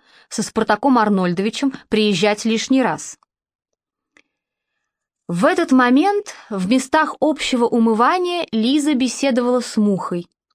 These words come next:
Он умывал руки, не исключено, что после только что произведенного в неизвестном месте мелкого взлома. Лиза встала рядом,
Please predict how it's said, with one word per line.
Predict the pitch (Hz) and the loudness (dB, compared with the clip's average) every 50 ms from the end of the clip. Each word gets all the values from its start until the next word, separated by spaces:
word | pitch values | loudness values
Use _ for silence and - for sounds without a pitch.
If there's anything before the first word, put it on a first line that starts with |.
| _ _ _ _ _ _ _ _ | _ _ _ _ _ _ _ _
Он | - 285 330 294 294 | 0 0 2 2 0
умывал | 254 254 233 233 220 233 240 226 202 185 | 0 2 2 2 2 2 2 2 2 0
руки, | 180 185 180 175 175 - - 269 254 | 0 0 -2 -2 -4 -4 -4 -2 0
не | 240 247 240 233 | 0 0 0 0
исключено, | 220 - - 233 220 - - 233 240 262 269 | -2 -2 -4 -4 -4 -2 -2 0 0 0 0
что | 262 - 226 | -2 -2 -4
после | 208 - 240 247 240 - 233 214 | -4 -2 -2 -2 -2 -2 -4 -2
только | - 233 233 214 - 220 | -2 -2 -2 -2 -2 -6
что | - - - 262 | -6 -4 -4 -4
произведенного | 247 - 220 220 214 190 190 208 202 180 214 240 262 247 240 226 214 208 208 - - - - - - | -2 0 0 0 0 -2 -2 -4 -2 0 0 2 2 2 2 2 2 0 -2 -2 -6 -14 -18 -12 -4
в | 190 202 | 0 2
неизвестном | 220 220 226 226 202 208 226 226 214 214 - 220 196 196 | 2 2 2 2 0 0 0 0 0 0 -2 -2 0 0
месте | 196 202 220 254 285 269 - - - 254 - - - - - _ | 2 2 2 0 0 -2 -2 -4 -4 -4 -4 -6 -10 -20 -10 _
мелкого | - 214 220 226 233 233 233 - 240 240 240 | 0 2 2 2 2 0 0 0 0 2 2
взлома. | 233 240 226 208 202 190 185 165 156 151 - - - _ _ _ _ _ _ _ _ _ _ _ _ _ _ _ _ _ _ _ _ _ _ _ _ _ _ - - - - - - - - _ | 2 0 0 0 0 0 0 0 0 -2 -4 -6 -10 _ _ _ _ _ _ _ _ _ _ _ _ _ _ _ _ _ _ _ _ _ _ _ _ _ _ -20 -20 -20 -20 -20 -20 -20 -14 _
Лиза | 208 202 220 269 302 277 254 254 - | -4 -2 0 0 0 2 0 0 -2
встала | - - - - 262 262 269 269 247 220 | -4 -8 -6 -2 0 2 2 2 2 2
рядом, | 196 196 180 170 170 165 170 196 208 | 2 0 0 0 -2 -2 -4 -6 -6